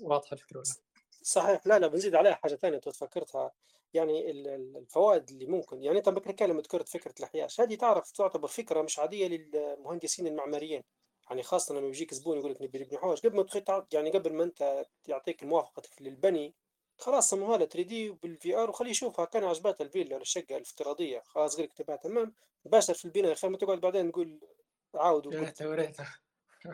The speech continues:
Speaker 2: إيه، يا ريت، يا ريت. وبعدين في حاجة ثانية، تطبيقات، شوية نتكلموا عن الجانب التعليمي والجانب حتى ال-، يعني التوعوي وغيره. يعني على سبيل المثال ال-، ال في آر، يعني لو بنتكلموا مع ح-،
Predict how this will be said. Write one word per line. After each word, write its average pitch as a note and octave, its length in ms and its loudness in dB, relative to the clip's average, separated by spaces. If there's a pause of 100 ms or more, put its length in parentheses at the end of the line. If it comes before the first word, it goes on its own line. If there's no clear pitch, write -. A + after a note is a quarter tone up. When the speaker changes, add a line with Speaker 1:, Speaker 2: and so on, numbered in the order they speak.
(300)
Speaker 2:
إيه، G#3 60 8 (260)
يا E3+ 180 2
ريت، G3 160 2
يا G3 80 2
ريت. E3 220 2
وبعدين F#3 480 2
في A3+ 80 -4
حاجة A3 120 2
ثانية، A3 320 2
تطبيقات، - 560 -4 (200)
شوية F3 260 2
نتكلموا D#3+ 460 -4
عن D3+ 60 -2
الجانب D#3 240 -2
التعليمي D3 480 -2 (460)
والجانب E3+ 340 0
حتى - 280 0
ال-، D#3 100 0
يعني D3+ 240 0
التوعوي C#3+ 600 -2
وغيره. B2+ 300 -6 (440)
يعني F3+ 240 4
على F#3 120 4
سبيل A#3+ 280 2
المثال G#3+ 500 0
ال-، F#3 280 -8 (680)
ال - 80 -16
في F3 180 -4
آر، A3 280 6 (400)
يعني F3+ 260 0
لو F#3 100 2
بنتكلموا F3+ 440 2
مع F#3 160 0
ح-، - 160 -12